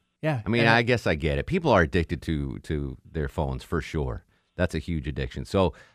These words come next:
Speaker 2: I think fear of not having access to your phone or the internet's probably a legit thing. Uh, Russ, uh, let's get your expert pre-debate opinion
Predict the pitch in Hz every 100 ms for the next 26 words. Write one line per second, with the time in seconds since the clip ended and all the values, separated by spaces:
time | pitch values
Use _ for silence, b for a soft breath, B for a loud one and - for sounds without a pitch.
0 | - 101 123 - 123 104 87 92 57 98
1 | 90 82 85 - 80 - 76 90 80 73
2 | 69 73 71 69 - 76 71 69 69 69
3 | 71 69 76 - 76 69 B B - 123
4 | 120 113 156 160 - - 123 120 117 131
5 | - 151 127 123 131 - - - - 135
6 | 123 131 127 107 - 127 123 87